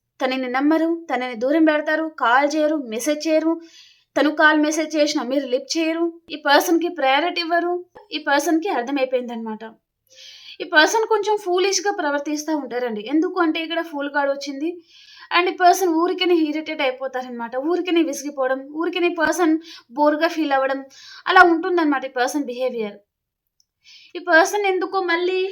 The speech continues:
ఇక్కడ మ్యారేజ్ కమిట్మెంట్ లాంటిది తీసుకొని రావాలి అనే ఇంటెన్షన్ ఈ పర్సన్‌కి ఉంది. And మీరు ఇప్పుడు ప్రజెంట్ చాలా అందంగా ఉన్నారు, మేలైతే హ్యాండ్సమ్‌గా ఉన్నారు, సెల్ఫ్ లవ్‌లో ఉన్నారు అని పర్సన్ అనుకుంటున్నారు. తనని పట్టించుకునే పరిస్థితిలో మీరు లేరు అని పర్సన్ అనుకుంటున్నారనమాట.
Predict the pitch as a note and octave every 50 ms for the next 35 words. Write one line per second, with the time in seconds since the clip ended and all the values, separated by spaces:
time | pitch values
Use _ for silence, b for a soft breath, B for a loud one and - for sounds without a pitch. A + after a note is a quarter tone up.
0 | - - F#4 D#4 D4+ F4 F#4 F#4+ F4+ F4+ F4+ D#4+ D4 C#4+ D4 D#4+ E4 - - D#4
1 | D4 D4 D4+ D4+ D#4 D4+ D4 C#4+ C#4+ C#4+ D4 D4 D4+ D#4 F4+ F#4 F4+ D#4 D4 D#4
2 | - - D#4+ D#4+ D#4 C#4+ C4 C4 B3+ B3+ B3+ C4 B3+ D4+ D4+ D#4+ D4+ D4 D4 E4+
3 | E4+ F4 F4 - F4 F4 E4 D4 C#4+ D4 D#4+ E4+ D#4+ D#4+ D#4 D4+ D4+ D#4+ F4 G4
4 | G#4+ G#4 B B B B B B B B B B B - F4 E4+ F4 F#4+ E4+ E4
5 | D#4 D#4+ F4+ G4+ G4+ G4 G4 G4+ A#4+ B4 A4 - F4 E4 F#4+ F4+ D4 - C#4+ C4
6 | C4+ D4 D4+ F#4 F#4+ F#4+ E4 F#4 F#4+ A4 A4+ - F4 D#4+ C#4+ B3+ B3 B3 C4 D4
7 | D4+ D4+ D#4+ D#4+ D#4+ D4+ D4 D4 D4 D4 D4 D4 D4 D4 - _ _ _ _ _
8 | _ _ _ _ _ _ _ _ _ _ B3+ B3 B3+ B3+ B3+ B3+ B3+ C4+ C4+ B3
9 | B3 D4 - E4 D4+ D4+ D#4+ E4 D#4 D4+ C#4+ C#4+ C#4+ C#4+ C#4+ C#4+ C#4+ - _ _
10 | _ _ _ _ _ b b b b - - - E4 C#4+ C#4 D#4 C#4+ D#4 C#4 C4+
11 | D4 D#4 D#4 D#4 D4+ D4 D4 D4 D4 D4 - C#4+ D#4 D#4 D4+ D4 C#4+ - D4+ E4
12 | D4+ C#4+ C#4+ D4 E4 D4+ D#4 D#4+ D#4 E4 F#4 G#4+ G#4 D#4+ D4+ D#4 F4+ G4 G4+ G4+
13 | D4+ C#4 C#4+ F4 F4+ F4+ F4+ F4+ F4 E4+ E4 E4 C#4+ C4 C#4+ D#4+ D#4+ - E4+ D#4+
14 | E4+ F4 G4+ F#4 E4+ D#4+ - C4+ B3 B3 A#3+ A#3 - C4 D4+ D#4+ D#4 D#4 D4+ D#4
15 | D#4 F4 E4+ C#4+ - - B3+ B3 A#3+ A#3+ A#3+ A#3+ A#3 A3+ A3 A3+ A3 G#3+ G#3+